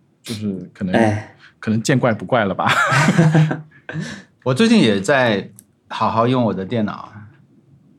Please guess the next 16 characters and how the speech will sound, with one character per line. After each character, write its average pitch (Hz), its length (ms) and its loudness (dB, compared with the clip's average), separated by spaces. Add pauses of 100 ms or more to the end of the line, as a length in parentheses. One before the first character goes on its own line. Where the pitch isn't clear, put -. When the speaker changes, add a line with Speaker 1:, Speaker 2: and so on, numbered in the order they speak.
(120)
Speaker 3:
因 135 100 -4
为 135 340 0 (460)
我 110 120 0
大 131 180 4
概 127 180 2
在 131 380 2
过 127 180 -2
去 123 220 -8 (880)
好 120 260 -4
几 120 140 -2
年 87 200 -2
吧， 90 280 -8
Speaker 1:
嗯。 - 60 -20 (640)
Speaker 3:
两 107 120 -4
三 185 140 -2
年， 165 340 -2